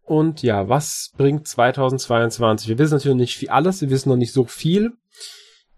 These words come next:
aber definitiv wissen wir, dass, äh, ein kleines, großes Jubiläum ansteht. Die Switch wird nämlich im März fünf Jahre alt.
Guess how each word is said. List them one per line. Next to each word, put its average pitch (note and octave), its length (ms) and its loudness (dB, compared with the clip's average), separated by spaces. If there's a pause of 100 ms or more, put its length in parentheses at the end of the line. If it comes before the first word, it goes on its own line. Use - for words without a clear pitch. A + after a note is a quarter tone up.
(100)
aber D#3 480 2
definitiv D3+ 920 0
wissen C3+ 340 2
wir, C3+ 200 2
dass, - 540 -2
äh, A#2+ 300 0
ein A2+ 600 0
kleines, C3 760 0
großes B2 580 -2
Jubiläum A#2+ 480 2
ansteht. A#2 460 -2
Die C3 80 0
Switch - 400 -2
wird A#2 180 0
nämlich A2+ 300 -2
im G#2+ 100 -4
März G#2 320 -2
fünf B2+ 460 -2
Jahre - 420 -4
alt. - 400 -12